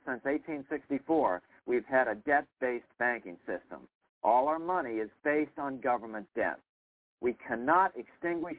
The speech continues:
government debt without extinguishing our money supply. That's why talk of paying off the national debt without reforming our banking system is an impossibility. That's why the solution does not lie in discussing the size of the national debt.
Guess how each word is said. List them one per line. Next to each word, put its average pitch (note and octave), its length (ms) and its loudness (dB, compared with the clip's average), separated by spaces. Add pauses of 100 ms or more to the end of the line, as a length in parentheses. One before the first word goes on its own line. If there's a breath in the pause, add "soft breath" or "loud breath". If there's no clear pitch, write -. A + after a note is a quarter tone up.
government C#3 400 -2
debt C#3 220 2
without C#3 320 2
extinguishing C#3+ 680 -6
our B2+ 100 0
money C3 360 -2
supply. F2+ 520 0 (260 loud breath)
That's C3+ 240 4
why B2+ 220 2 (160)
talk D#3+ 300 2
of A2 100 -6 (120)
paying F3 300 -2
off C3 280 2 (100)
the G#2+ 80 -6
national C#3+ 480 0
debt C3 340 2 (300 soft breath)
without D3 300 2
reforming E3 480 -2
our A#2+ 100 -4
banking D#3 480 -4
system C3 420 -8
is C#3 140 -4
an C3+ 120 -10
impossibility. B2 1080 -2 (460)
That's C3 260 4
why D#3+ 240 4
the D#3 200 -6
solution D#3 680 0 (240 soft breath)
does G#2 160 -4
not D3 260 4
lie E3 320 2
in C#3+ 60 -6
discussing D3 500 -2
the G#2+ 100 -8 (100)
size D3+ 340 4
of C3+ 60 -4
the A#2+ 60 -6
national C#3 440 0
debt. F3 360 4